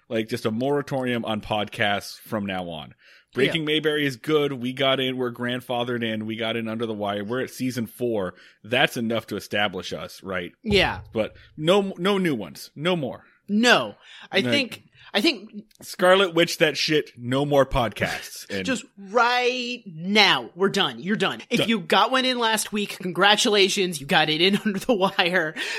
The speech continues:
Speaker 2: Be very proud.
Speaker 1: Before we launch into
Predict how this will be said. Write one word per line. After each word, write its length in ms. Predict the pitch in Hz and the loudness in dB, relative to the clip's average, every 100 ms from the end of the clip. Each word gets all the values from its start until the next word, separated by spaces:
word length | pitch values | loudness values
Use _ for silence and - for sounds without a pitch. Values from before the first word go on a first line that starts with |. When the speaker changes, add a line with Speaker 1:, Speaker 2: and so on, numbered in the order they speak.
| 415 | -8
Speaker 2:
Be 180 | - 180 | -4 -4
very 460 | 165 170 185 - 208 | -2 0 2 2 -2
proud. 600 | - - 190 202 196 165 - - _ _ | 0 4 4 4 0 -4 -10 -20 _ _
Speaker 1:
Before 300 | 156 339 392 | -6 0 4
we 100 | 359 | 4
launch 440 | 180 147 165 160 101 | 4 4 4 2 0
into 880 | 139 139 - 131 123 117 110 104 | -2 -4 -2 0 0 0 -4 -8